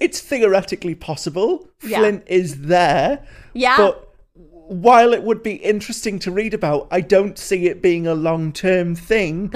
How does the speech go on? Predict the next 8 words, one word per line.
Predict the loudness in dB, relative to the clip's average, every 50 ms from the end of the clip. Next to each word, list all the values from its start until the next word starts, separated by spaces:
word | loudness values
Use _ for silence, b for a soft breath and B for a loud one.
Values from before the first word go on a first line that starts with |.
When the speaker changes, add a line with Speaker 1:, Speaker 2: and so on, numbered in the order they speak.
| -2 -2 -2
Speaker 2:
<laughs> | -4 -4
Speaker 1:
because | -6 -4 0 2 2 2 2 -2 -18 -20
F-, | -20 -20 -20 -20 -20 -20
Flint | -20 -18 -10 -4 -2 0 0 0 -4 -10 -16 -20 -18 _ 0
is | 0 0 0 -2 -10 -16 _ _ _ _ -12
named | -8 -4 -2 -2 -2 -2 -4 -2 -2
after | -4 -4 -4 -8 -6 0 2 2 2
a | 2